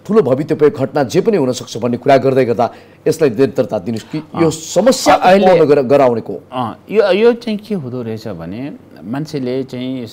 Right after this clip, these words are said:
Speaker 2: समाजलाई, देशलाई नबुझेर व्यक्तिलाई जब बुझ्छ नि,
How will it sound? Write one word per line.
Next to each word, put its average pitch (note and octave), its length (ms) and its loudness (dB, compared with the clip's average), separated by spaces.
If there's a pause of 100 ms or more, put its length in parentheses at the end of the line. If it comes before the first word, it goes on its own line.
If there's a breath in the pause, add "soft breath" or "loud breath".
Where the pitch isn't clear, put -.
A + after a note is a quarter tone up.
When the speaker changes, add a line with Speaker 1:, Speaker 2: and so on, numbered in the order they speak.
(480)
Speaker 2:
समाजलाई, A#2 800 -4
देशलाई A2 520 -4
नबुझेर F#2+ 600 -10
व्यक्तिलाई D3+ 480 -4
जब A#2 140 -4
बुझ्छ G#2 460 -8
नि, D#3 180 -10